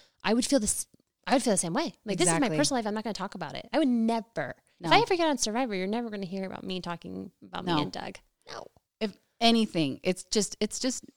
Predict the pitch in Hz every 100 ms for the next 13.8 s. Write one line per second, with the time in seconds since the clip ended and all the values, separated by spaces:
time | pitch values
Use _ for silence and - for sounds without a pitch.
0 | - 226 240 226 233 - 233 240 226 233
1 | 277 311 - - 175 170 175 160 - 156
2 | 165 151 147 151 135 131 139 - 156 143
3 | - 151 160 151 156 143 143 139 139 131
4 | 143 - - - - _ 151 143 151 -
5 | - 170 156 147 147 143 151 151 151 147
6 | - 208 185 254 285 - - 285 175 180
7 | 202 208 190 214 185 143 - 185 180 -
8 | 190 214 247 226 185 - 165 165 151 165
9 | 165 - 156 - - 160 156 165 180 202
10 | 151 151 147 - 156 139 - 147 151 143
11 | 139 151 - 180 160 156 156 147 143 165
12 | - - - - - 170 180 - 175 -
13 | 170 165 165 156 151 147 143 135